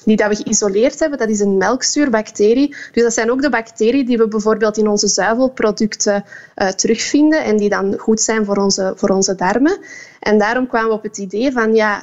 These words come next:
we weten eigenlijk heel weinig over het belang van die bacteriën in de luchtwegen. En zo zijn we gaan kijken.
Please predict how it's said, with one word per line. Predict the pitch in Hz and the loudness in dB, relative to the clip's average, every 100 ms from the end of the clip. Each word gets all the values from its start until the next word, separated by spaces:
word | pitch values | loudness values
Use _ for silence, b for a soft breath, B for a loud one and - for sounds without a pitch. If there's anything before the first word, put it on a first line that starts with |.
| - | -10
we | - 214 202 | -4 -2 2
weten | 247 262 | 2 2
eigenlijk | 220 220 220 | 0 0 0
heel | 190 247 311 220 | 2 2 2 0
weinig | 214 269 285 - | 0 2 0 2
over | 226 220 214 b b b b _ _ | 2 2 -2 b b b b _ _
het | 233 | -2
belang | 202 208 196 294 | 0 2 2 2
van | 269 233 | 2 2
die | 220 | 0
bacteriën | 190 - 226 240 240 226 | -2 -2 2 2 2 0
in | 202 | 0
de | 196 | 2
luchtwegen. | 233 247 - 202 196 226 285 - | 2 0 0 2 2 2 -2 -2
En | 214 | -2
zo | 220 226 | 0 2
zijn | 240 226 | 2 0
we | |
gaan | 214 196 190 | -2 -4 -2
kijken. | 196 208 233 202 | 0 0 2 0